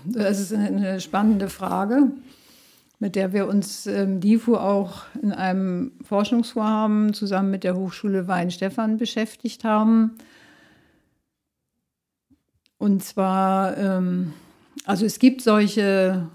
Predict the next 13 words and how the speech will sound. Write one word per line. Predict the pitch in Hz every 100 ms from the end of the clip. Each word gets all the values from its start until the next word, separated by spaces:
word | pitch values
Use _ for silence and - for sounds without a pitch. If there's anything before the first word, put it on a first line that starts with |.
| _ - _ _ -
sogenannten | 196 190 196 196
Orientierungswerte | 175 185 175 175 - 202 226 254 262 220 220 240 262
für | 247 208
das | 196 190
öffentliche | - 208 214 180 190 185
Grün, | 175 185 214 240
also | 190 175
für | 202
die | 180 180 170
Versorgung | 185 165 170 196 214 202
mit | 196 -
öffentlichem | 277 202 175 190 175
Grün, | 175 196 220 220